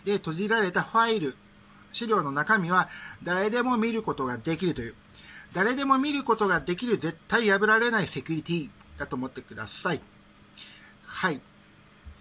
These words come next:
まあ、それがブロックチェーンというものなんですが、そのブロックチェーンによって生み出された副産物として、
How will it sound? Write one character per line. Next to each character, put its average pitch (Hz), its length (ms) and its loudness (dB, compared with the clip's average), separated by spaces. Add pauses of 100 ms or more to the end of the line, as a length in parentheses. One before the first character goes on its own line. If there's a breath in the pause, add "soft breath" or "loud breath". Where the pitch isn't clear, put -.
(320 loud breath)
ま 208 80 -6
あ、 - 20 -6
そ 220 100 0
れ 240 60 4
が 247 60 10
ブ 214 80 0
ロ 226 120 2
ッ - 20 -6
ク 226 100 -2
チ 226 80 2
ェ 220 60 4
ー 202 60 0
ン - 20 -6
と 131 80 -2
い 143 180 -2
う 143 60 -4
も 151 120 -2
の 165 140 -2
な 143 80 0
ん 135 80 -6
で 120 80 -6
す - 100 -8
が、 165 220 2
そ 180 60 -4
の - 160 -4 (280 loud breath)
ブ 202 80 -6
ロ 269 120 0
ッ - 20 -6
ク 277 200 -8
チ 330 120 0
ェ 302 140 2
ー - 20 -4
ン 269 40 -2
に 240 140 0
よ 220 100 -2
っ 208 40 -4
て 262 120 -6
生 202 120 0
み 214 120 2
出 214 120 2
さ 226 120 -4
れ 208 120 2
た 180 100 -4
副 190 360 -4
産 233 300 0
物 160 280 -8
と 170 160 -4
し 233 260 -6
て、 302 280 -2